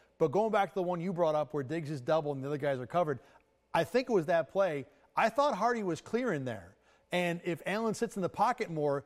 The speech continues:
he's able to make that throw. But because he saw any, any kind of white jersey, he was gone.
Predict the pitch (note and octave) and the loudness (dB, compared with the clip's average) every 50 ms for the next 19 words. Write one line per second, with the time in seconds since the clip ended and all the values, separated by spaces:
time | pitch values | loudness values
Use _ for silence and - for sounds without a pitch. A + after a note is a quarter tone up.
0 | - _ _ - G3 F3+ D#3+ F#3 F#3 E3 E3+ D#3 D3 D#3+ E3+ D#3 - E3 C#3 A#2+ | -10 _ _ -4 -2 0 2 4 4 4 2 0 -2 -2 -4 -2 -2 -4 -4 -4
1 | - - G3+ A#3+ A#3 E3+ B2 C#3 C#3 C#3 D3+ - G3+ G3+ F#3+ - F3 D#3+ - - | -4 -2 0 0 2 0 0 -2 -4 -4 -2 0 0 0 0 -2 -6 -8 -2 2
2 | G3 F3 D#3+ C3+ C3 F#3 A3 A3+ F#3 - - A#3+ F#3 G#3 A#3 F#3 - F#3+ F3+ D#3+ | 4 4 4 2 0 -4 -4 -4 -4 -6 -6 -6 -4 -4 -2 0 0 0 0 2
3 | D#3 D#3+ D#3+ D3+ B2+ A#2 A#3 B3 B3 E3+ D3+ D3 C#3+ C#3+ - - - _ - - | 0 0 -2 -2 -4 -2 -2 -2 0 0 -2 -2 -4 -6 -8 -16 -20 _ -2 0
4 | A3 B3 A#3 G#3+ F#3+ D3+ C3 F3 F#3+ A#3+ A#3 F3+ C#3+ C#3+ D#3 E3 | 0 2 2 2 0 2 2 2 2 2 2 0 -2 -4 -6 -6